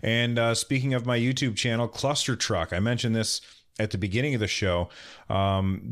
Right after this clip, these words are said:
that, I was sent a review code for Cluster Truck, which, if you don't know what that game is,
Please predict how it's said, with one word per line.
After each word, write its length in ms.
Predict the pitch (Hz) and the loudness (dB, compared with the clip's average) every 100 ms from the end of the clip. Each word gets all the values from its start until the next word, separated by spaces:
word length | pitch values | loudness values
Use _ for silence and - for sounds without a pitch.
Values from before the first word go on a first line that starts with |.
| 107 | -2
that, 440 | 117 135 151 - _ - - - - | 0 0 -2 -6 _ -14 -12 -8 -2
I 140 | 113 | 0
was 160 | 120 - | 2 0
sent 260 | 135 131 | 0 0
a 100 | 123 | 2
review 320 | 117 107 113 | 2 2 0
code 320 | 123 120 117 104 | 0 0 0 -2
for 280 | - 117 | -2 -2
Cluster 420 | 113 - 117 - 120 | -2 -2 -2 -2 -2
Truck, 420 | - 110 104 - - - - _ | 0 0 0 -4 -20 -20 -20 _
which, 320 | - 117 110 | 0 0 0
if 200 | - 110 | -2 -2
you 80 | 113 | 0
don't 240 | 110 127 117 | 0 0 0
know 340 | 123 117 117 | 2 2 2
what 360 | 110 107 110 - | 2 0 -2 0
that 220 | 110 104 | 0 0
game 240 | 110 104 | 0 2
is, 360 | 95 95 90 | 2 2 0